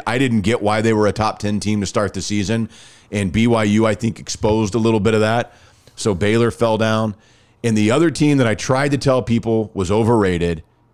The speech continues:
that I did not get the hype on, was Texas A and M, who <laughs> lost at home. They lost at home to Appalachian State, who's a good, a really good Group of Five team.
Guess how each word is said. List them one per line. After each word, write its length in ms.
that 100
I 100
did 300
not 300
get 180
the 120
hype 260
on, 380
was 160
Texas 460
A 140
and 80
M, 340
who 160
<laughs> 20
lost 480
at 80
home. 560
They 140
lost 480
at 100
home 340
to 160
Appalachian 580
State, 420
who's 200
a 100
good, 520
a 100
really 380
good 180
Group 220
of 80
Five 320
team. 340